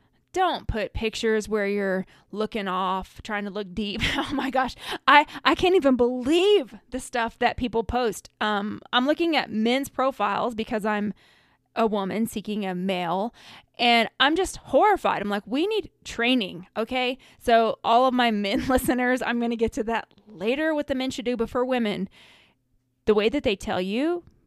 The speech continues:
dating professionals, and I've done a lot of work and study with this, is that don't wear sunglasses.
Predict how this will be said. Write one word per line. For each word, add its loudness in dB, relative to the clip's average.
dating -6
professionals, -6
and -6
I've -8
done -2
a -6
lot -4
of -6
work -4
and -10
study -6
with -14
this, -8
is -8
that -2
don't 0
wear -8
sunglasses. -10